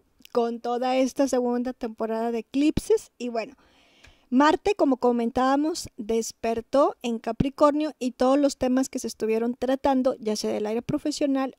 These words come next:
o incluso del área de pareja también, en mayo, pues, se vuelven a retomar y, pues, pareciera que las cosas no se están dando como quisiéramos en relaciones de pareja, pero bueno, hay que poner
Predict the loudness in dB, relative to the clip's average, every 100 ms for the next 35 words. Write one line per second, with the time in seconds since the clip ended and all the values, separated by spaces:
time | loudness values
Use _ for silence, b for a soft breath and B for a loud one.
0 | _ 6 6 6 _ -8 -6 -4 -4 -2
1 | -4 -4 -6 -8 -6 -6 -6 -8 -10 -6
2 | -8 -8 -4 0 4 4 4 2 0 -2
3 | -8 -6 -4 -2 -2 -2 -4 -8 -8 -4
4 | 0 0 0 -2 b b b b b -12
5 | -8 -6 -8 -6 -6 -4 -4 -4 -2 -2
6 | -2 -2 -4 -4 -6 -6 -6 -8 -8 -10
7 | -14 b b -12 -10 -6 -6 -6 -6 -8
8 | -10 -14 -14 -6 -2 0 0 -4 -4 -6
9 | -6 -10 -10 -8 -8 -4 -4 -4 -6 -10
10 | -10 -10 -12 -12 -10 -10 -8 -6 -4 -4
11 | -8